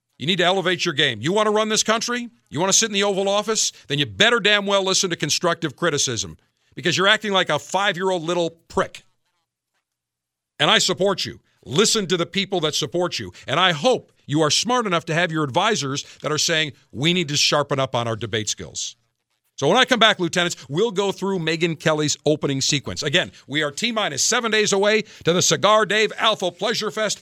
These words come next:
on the water at the Buffalo Launch Club. When I come back, I will tell you, we have added a whole,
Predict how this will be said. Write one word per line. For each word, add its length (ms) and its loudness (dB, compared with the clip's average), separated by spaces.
on 180 2
the 80 2
water 320 2
at 60 -2
the 100 0
Buffalo 440 0
Launch 340 2
Club. 320 0
When 120 -4
I 80 2
come 180 -6
back, 240 0
I 80 -2
will 140 -6
tell 300 -6
you, 160 -10
we 180 -4
have 200 -2
added 320 0
a 100 -2
whole, 640 -2